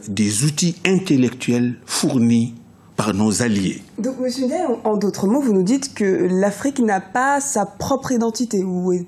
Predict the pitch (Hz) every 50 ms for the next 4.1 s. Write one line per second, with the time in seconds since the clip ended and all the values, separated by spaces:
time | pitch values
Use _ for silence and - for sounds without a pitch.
0 | - - - - 254 247 233 233 233 226 220 220 220 208 - - 247 269 - 240
1 | 214 202 180 247 302 - - - 185 - - - - - - - 226 208 - 262
2 | 277 294 285 - - - - - - - - - - - - 131 123 117 113 -
3 | - 143 151 160 170 170 165 - - - - - - 107 107 104 113 151 147 120
4 | -